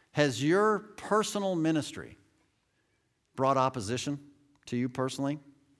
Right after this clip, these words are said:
Listen to the psalmist, Psalm forty-two five. "Why art thou cast down, O my soul? And why art thou disquieted in me? Hope thou in God, for I shall yet praise him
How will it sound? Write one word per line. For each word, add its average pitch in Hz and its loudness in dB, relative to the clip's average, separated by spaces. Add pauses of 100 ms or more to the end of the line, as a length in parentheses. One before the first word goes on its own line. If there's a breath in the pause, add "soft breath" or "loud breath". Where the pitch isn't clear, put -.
(960)
Listen 196 2
to 202 2
the 175 4
psalmist, 156 6
Psalm 151 4
forty-two 147 2
five. 107 2
"Why 208 2
art 214 2
thou 175 4
cast 156 0
down, 131 2
O 120 2
my 113 0
soul? 82 -6 (220 loud breath)
And 135 2
why 233 6
art 202 4
thou 147 2
disquieted 151 0
in 202 0
me? 95 -6 (680)
Hope 277 4
thou 202 2
in 165 2
God, 90 0 (960)
for 165 4
I 208 8
shall 202 4
yet 165 4
praise 214 2
him 98 -2